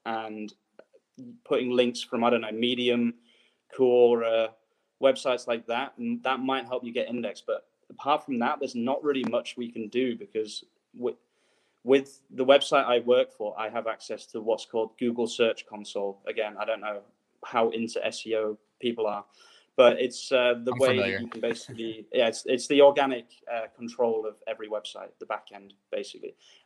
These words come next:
Speaker 1: And we don't have access to that for Redbubble, obviously, or, although I would love to have access to Redbubble's Search Console. I'm sure that would be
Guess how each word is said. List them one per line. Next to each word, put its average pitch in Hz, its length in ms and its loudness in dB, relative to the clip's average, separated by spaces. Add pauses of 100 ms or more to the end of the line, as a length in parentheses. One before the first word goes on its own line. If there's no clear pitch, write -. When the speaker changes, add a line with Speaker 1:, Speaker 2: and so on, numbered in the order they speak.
Speaker 1:
And 117 320 0
we 135 160 2
don't 127 260 4
have 117 120 -2
access 117 420 -2
to 110 60 -14
that 107 260 -6
for 98 380 -6
Redbubble, 95 520 -4
obviously, 101 640 -10
or, 101 420 -4
although 117 220 6
I 117 100 2
would 113 180 0
love 117 460 2 (380)
to 123 100 -4
have 117 200 -2
access 113 420 -6
to - 100 -8
Redbubble's 107 600 -6
Search - 400 -4
Console. 104 420 -8
I'm 104 100 -12
sure 107 220 -6
that 104 120 -4
would - 100 -16
be 104 140 -8